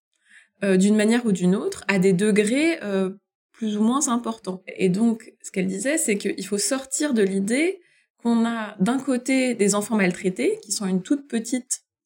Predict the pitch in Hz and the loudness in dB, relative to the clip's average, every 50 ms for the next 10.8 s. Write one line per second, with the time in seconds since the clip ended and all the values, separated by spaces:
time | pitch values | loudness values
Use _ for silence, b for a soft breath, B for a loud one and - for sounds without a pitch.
0 | _ _ - 180 185 - - 202 - - - - 233 233 226 208 185 185 180 - | _ _ -14 -14 -8 -6 -4 -4 -4 -4 -6 -4 -2 -2 0 2 0 0 -2 -4
1 | - - - 226 233 269 - b b b b b b b b _ 175 180 175 170 | -10 -10 -6 -4 -4 -4 -4 b b b b b b b b _ -2 -2 0 0
2 | 170 175 - - 185 180 - 180 185 185 185 233 208 190 185 196 175 175 180 196 | 0 -2 -2 0 -2 0 2 2 2 2 2 2 0 2 2 2 2 2 2 2
3 | 220 220 202 180 170 165 175 180 185 190 - - 208 190 175 170 165 175 180 180 | 0 0 0 0 2 2 2 2 2 0 -2 -4 -4 -2 -2 -2 -2 -2 -2 -4
4 | 175 - - - - - 226 226 214 190 180 - 185 180 175 175 175 196 190 175 | -6 -8 -8 -6 -4 0 0 0 0 0 -2 -4 -4 -2 0 2 2 2 2 2
5 | 170 175 185 202 196 190 170 - 170 170 185 202 220 190 180 165 165 - - 202 | 2 2 2 2 0 -2 -4 -4 -4 -2 -2 -2 0 0 0 0 0 0 0 2
6 | 208 214 208 202 185 160 160 160 170 175 175 175 165 170 - 165 170 185 190 185 | 2 2 0 0 0 0 0 2 2 2 2 2 0 0 -4 -4 -2 -2 -2 -2
7 | - - 190 185 180 180 - 175 175 - 175 170 202 262 339 269 - - _ _ | -2 -2 0 0 0 -2 -4 -6 -6 -4 -4 -4 -2 -2 -4 -4 -6 -10 _ _
8 | - 254 262 262 196 208 214 247 294 285 - - 302 254 240 - 254 254 254 247 | 2 4 4 6 6 4 4 4 2 2 0 0 0 0 0 0 0 2 2 4
9 | 240 214 - - 180 185 175 170 175 208 208 202 208 202 196 196 - 233 226 226 | 2 2 0 0 0 0 2 2 4 4 4 4 2 0 -2 -4 -4 -4 -2 -2
10 | 226 - 190 - - - - 202 208 214 214 214 202 180 170 170 | -4 -4 -4 -4 -4 -2 0 0 2 2 2 2 2 2 2 0